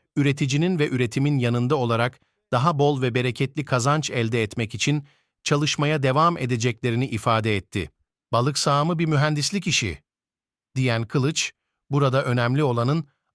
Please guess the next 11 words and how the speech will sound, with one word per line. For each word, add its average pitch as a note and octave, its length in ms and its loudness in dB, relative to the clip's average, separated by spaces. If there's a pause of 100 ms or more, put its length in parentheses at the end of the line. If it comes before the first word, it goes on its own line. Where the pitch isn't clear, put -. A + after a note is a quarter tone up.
anaç D#3 280 0
stokunu C3 460 -2
iyi C#3+ 260 -2
yönetmek C3 600 -2 (300)
ve C3+ 120 0
bu E3 80 -2
stoku D3 440 -4
iyi D#3 240 -2
bir C#3+ 40 -2
şekilde A2+ 500 -2
beslemek A#2 560 -2